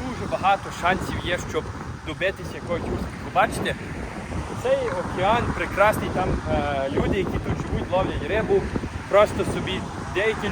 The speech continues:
люди просто собі тут, е, на пляжі відпочивають. Ну, прекрасне місце просто для життя.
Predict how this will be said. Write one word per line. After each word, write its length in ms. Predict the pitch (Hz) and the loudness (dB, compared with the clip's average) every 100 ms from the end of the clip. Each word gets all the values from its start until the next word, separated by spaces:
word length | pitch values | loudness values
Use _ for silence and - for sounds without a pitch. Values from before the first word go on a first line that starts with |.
| 214 | 4
люди 160 | 190 - | 4 6
просто 220 | 208 - - - | 4 4 0 -6
собі 200 | 160 175 | -4 0
тут, 120 | 175 160 160 | 0 2 4
е, 260 | 151 135 135 | 6 4 4
на 80 | 143 | 2
пляжі 400 | - 233 226 - | 4 6 6 4
відпочивають. 680 | - - - - 190 190 185 - - - - - - | 4 4 4 2 6 6 8 8 8 8 6 4 2
Ну, 220 | 269 254 - - - - - | 0 2 2 4 4 4 4
прекрасне 760 | - - - 123 120 - - 117 | 4 6 8 6 6 6 8 6
місце 360 | - - 233 214 | 2 0 2 4
просто 460 | 190 202 208 196 180 175 - - - - - | 6 6 6 6 6 6 8 8 8 8 8
для 200 | - - | 10 12
життя. 420 | - - - - | 12 10 10 8